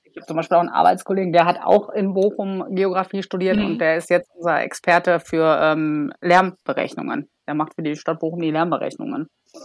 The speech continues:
Speaker 2: Mhm.
Speaker 1: Und von daher, ähm, das, da bin ich dann raus. Also alles, was physische Geografie angeht oder auch nachher Klimatologie, ähm,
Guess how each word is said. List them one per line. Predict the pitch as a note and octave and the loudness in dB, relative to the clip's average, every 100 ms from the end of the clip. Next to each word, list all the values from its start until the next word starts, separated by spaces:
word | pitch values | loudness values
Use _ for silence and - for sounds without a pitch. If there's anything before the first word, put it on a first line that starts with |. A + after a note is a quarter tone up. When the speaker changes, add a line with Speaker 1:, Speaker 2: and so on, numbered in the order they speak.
| - | -4
Speaker 2:
Mhm. | G#3+ F#3+ B3 _ _ _ _ _ _ _ _ _ - | -4 -4 -10 _ _ _ _ _ _ _ _ _ -8
Speaker 1:
Und | E3 D#3+ | -6 -6
von | D#3+ D3 | -8 -8
daher, | C3+ D#3 E3+ E3+ E3 - | -8 -6 -6 -4 -4 -4
ähm, | C3+ C3+ D#3 E3 _ _ _ | -6 -4 -6 -8 _ _ _
das, | F3+ D#3 | -2 4
da | E3 | 4
bin | F3+ - | 4 0
ich | G3 | -2
dann | - C3+ | -2 -4
raus. | - - | -4 -8
Also | - E3+ | -4 -2
alles, | - F3+ | -2 -2
was | F3 F3+ | -4 -6
physische | - F#3 F3+ F3+ | -4 -2 -2 0
Geografie | E3+ F3 E3 E3 - E3+ | 2 2 2 0 0 -2
angeht | E3 F3 D#3+ D#3+ E3 | 0 0 0 0 0
oder | D3+ B2+ | -2 -2
auch | E2+ | -2
nachher | D#3 D3 E3 | -2 -2 -4
Klimatologie, | E3 F3+ E3 E3 D#3+ D#3+ D#3+ F3 E3+ | -2 0 0 -2 -6 -6 -6 -4 -2
ähm, | D#3 D#3+ | -2 -4